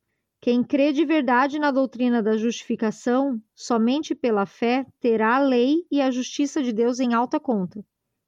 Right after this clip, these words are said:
Irá batalhar para que a justiça de Deus seja honrada no mundo.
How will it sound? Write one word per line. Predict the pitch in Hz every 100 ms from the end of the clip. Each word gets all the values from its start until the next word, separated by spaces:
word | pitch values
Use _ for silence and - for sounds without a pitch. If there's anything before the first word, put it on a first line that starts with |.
| _
Irá | 226 233
batalhar | 220 247 285 330 302 240 262
para | -
que | 285
a | 247
justiça | 226 240 - 320 370
de | 269
Deus | 214 226 254
seja | - 247 247
honrada | 269 240 247 262 254
no | 226
mundo. | 185 165 180